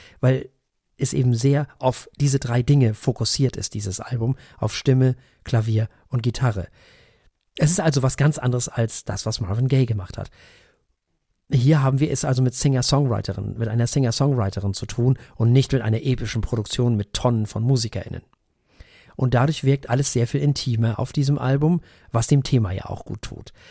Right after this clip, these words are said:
Und dennoch ist mir das an einigen Stellen dann doch zu rough von der Produktion. Und da habe ich dann leider meine Schwierigkeiten damit. Man ist ja auch verwöhnt mittlerweile, man muss das ja leider so sagen. Diesem Album hört man, zumindest was die Produktion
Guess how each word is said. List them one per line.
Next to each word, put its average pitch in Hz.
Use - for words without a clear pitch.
Und 135
dennoch 160
ist -
mir 135
das 131
an 117
einigen 135
Stellen 120
dann 120
doch 117
zu -
rough 117
von -
der 90
Produktion. -
Und 120
da 123
habe 151
ich 143
dann 135
leider 139
meine 135
Schwierigkeiten 127
damit. 117
Man 117
ist -
ja 151
auch 113
verwöhnt 117
mittlerweile, 92
man 101
muss 120
das -
ja 110
leider 110
so 120
sagen. 113
Diesem 165
Album 139
hört 165
man, 113
zumindest 165
was 202
die 208
Produktion 156